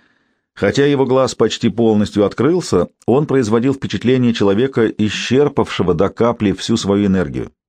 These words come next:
«Хочешь пойти домой?» «И никогда больше не возвращаться», — добавил Бастер, снимая фартук через голову.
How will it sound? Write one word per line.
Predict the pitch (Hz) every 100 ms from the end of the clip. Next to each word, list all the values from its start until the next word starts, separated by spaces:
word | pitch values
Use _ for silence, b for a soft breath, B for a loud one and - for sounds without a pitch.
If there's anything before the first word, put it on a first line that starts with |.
| _ _ _ _ _ _
«Хочешь | 95 90
пойти | - 90
домой?» | 92 95 120 113 _ _ _ _ _ _ _ _ -
«И | 98
никогда | 113 120 120 117 101 131 160
больше | 127 113 104 85 - 82
не | 98 127
возвращаться», — | 135 107 120 - 90 78 85
добавил | 87 82 82 85
Бастер, | 80 78 - - -
снимая | - 85 85
фартук | 78 98 95 -
через | - 82 80
голову. | 85 73 67